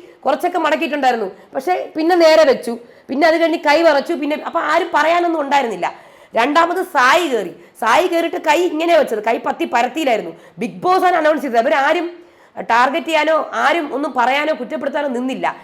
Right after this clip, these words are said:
കുറ്റം, അതായത് കറക്റ്റ് തെറ്റുകൾ ചൂണ്ടിക്കാട്ടാൻ നിന്നില്ല. ബിഗ് ബോസ് തന്നെ പറയാണ്, "നിങ്ങൾക്ക് ചെയ്യാം, ലൈവ് കണ്ടവർക്കറിയാം, നിങ്ങൾ ചൂണ്ടിക്കാട്ടൂ, ചൂണ്ടിക്കാട്ടൂ" എന്ന് പറയുന്നുണ്ട്. പിന്നെ അത് കഴിഞ്ഞിട്ട് നന്ദന, നന്ദന നിവർത്തി പിടിക്കുന്നതിന് മുന്നേ തന്നെ ഔട്ടായി. ഋഷി അങ്ങനെ തന്നെ നിവർത്തി പിടിക്കുന്നതിന് മുന്നേ ഔട്ടായി.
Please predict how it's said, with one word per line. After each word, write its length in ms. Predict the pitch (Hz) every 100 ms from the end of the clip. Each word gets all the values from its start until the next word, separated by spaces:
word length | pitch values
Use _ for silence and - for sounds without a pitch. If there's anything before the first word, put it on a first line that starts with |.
| - -
കുറ്റം, 340 | 247 - 320
അതായത് 280 | 254 285 311
കറക്റ്റ് 360 | 302 294 339 269
തെറ്റുകൾ 320 | 269 302 330
ചൂണ്ടിക്കാട്ടാൻ 520 | 277 294 302 294 311
നിന്നില്ല. 480 | 269 285 240 165 - - - -
ബിഗ് 140 | 190
ബോസ് 300 | 285 370 370
തന്നെ 120 | 370
പറയാണ്, 260 | 349 330 277
"നിങ്ങൾക്ക് 280 | 269 320 330
ചെയ്യാം, 360 | 320 320 285
ലൈവ് 260 | 240 277 330
കണ്ടവർക്കറിയാം, 580 | 311 330 349 311 262 - - - -
നിങ്ങൾ 220 | 277 370
ചൂണ്ടിക്കാട്ടൂ, 560 | 320 320 349 320 320 311
ചൂണ്ടിക്കാട്ടൂ" 460 | 302 311 320 285
എന്ന് 120 | 302
പറയുന്നുണ്ട്. 360 | 277 240 208 165 - - - -
പിന്നെ 260 | 311 370
അത് 140 | 339 349
കഴിഞ്ഞിട്ട് 420 | 349 320 311 311
നന്ദന, 420 | 247 294 320 233 - - -
നന്ദന 340 | 165 202 247 330
നിവർത്തി 320 | 311 302 311
പിടിക്കുന്നതിന് 380 | 311 320 339 311
മുന്നേ 160 | 302
തന്നെ 140 | 302 302
ഔട്ടായി. 400 | 233 220 208 160 - - - 233
ഋഷി 140 | 269
അങ്ങനെ 360 | 339 320 330 320
തന്നെ 120 | 311
നിവർത്തി 300 | 269 277 320
പിടിക്കുന്നതിന് 380 | 247 262 294 285
മുന്നേ 180 | 285
ഔട്ടായി. 400 | 247 220 220 190